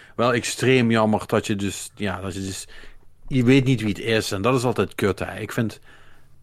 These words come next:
eigenlijk met dit soort verzamelobjecten, ik, ik, ik vind, het zou verboden moeten zijn om dat naar,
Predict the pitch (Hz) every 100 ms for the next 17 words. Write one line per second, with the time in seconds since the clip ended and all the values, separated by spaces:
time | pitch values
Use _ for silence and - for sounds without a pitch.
0 | - - - 135 143 147 135 135 135 120
1 | - 98 117 123 117 104 120 117 110 123
2 | 127 - 123 - 127 - 165 139 - -
3 | - 123 - 151 123 113 - _ _ -
4 | 110 95 117 185 185 170 160 131 147 127
5 | 120 - 123 120 107 120 113 104